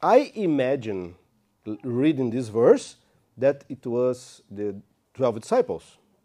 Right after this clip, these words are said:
eleven at least, at that moment. <laughs> Judas already was gone. But Jesus says to whom he did it.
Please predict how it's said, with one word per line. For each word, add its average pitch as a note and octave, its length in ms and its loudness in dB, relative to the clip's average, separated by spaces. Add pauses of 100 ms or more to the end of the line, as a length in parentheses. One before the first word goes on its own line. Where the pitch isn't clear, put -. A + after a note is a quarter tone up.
(300)
eleven A#2+ 500 0
at G#2+ 160 -14
least, - 380 -10 (480)
at G#2 140 -6
that G#2+ 180 -10
moment. F#2+ 420 -6
<laughs> B2+ 60 -2 (520)
Judas C3+ 640 -4 (160)
already A#2 560 -4 (440)
was G#2 160 -14
gone. A#2+ 400 2 (1120)
But A#2 300 -10
Jesus G#3 1040 -4
says - 800 -8 (120)
to C#3 140 -10
whom C3+ 320 -4 (680)
he B2+ 80 -6
did G#2 240 -8
it. - 300 -18